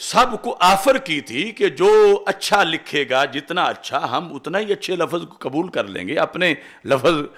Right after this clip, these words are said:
वापस ले लेंगे। मगर अफसोस के पोस्टें लगाने वाले तो बहुत थे, नसीहतें करने वाले तो बहुत थे, मगर पीर साहब की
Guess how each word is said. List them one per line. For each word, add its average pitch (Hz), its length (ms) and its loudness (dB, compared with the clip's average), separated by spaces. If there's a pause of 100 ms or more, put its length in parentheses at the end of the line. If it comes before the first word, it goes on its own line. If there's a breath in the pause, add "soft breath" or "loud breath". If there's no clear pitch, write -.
(180 soft breath)
वापस 147 420 2
ले 160 160 0
लेंगे। 98 380 -8 (960)
मगर 127 240 -2
अफसोस 185 640 0
के 175 220 0 (540 soft breath)
पोस्टें 208 460 2
लगाने 180 460 2
वाले 170 260 4
तो 151 180 -2
बहुत 160 440 2
थे, 147 180 0 (880)
नसीहतें 208 720 0
करने 175 320 2
वाले 165 260 4
तो 180 160 -4
बहुत 160 500 2
थे, 170 120 -2
मगर 170 300 -2
पीर 262 520 0
साहब 175 480 2
की 190 120 -8